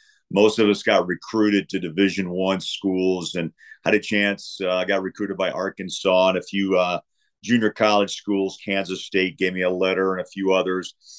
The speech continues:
And I decided, uh, after a knee injury, I know this story repeats itself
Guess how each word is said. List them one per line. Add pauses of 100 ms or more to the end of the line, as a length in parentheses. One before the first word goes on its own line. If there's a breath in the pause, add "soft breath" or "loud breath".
(180 loud breath)
And
I
decided,
uh,
after
a
knee
injury,
I
know
this
story
repeats
itself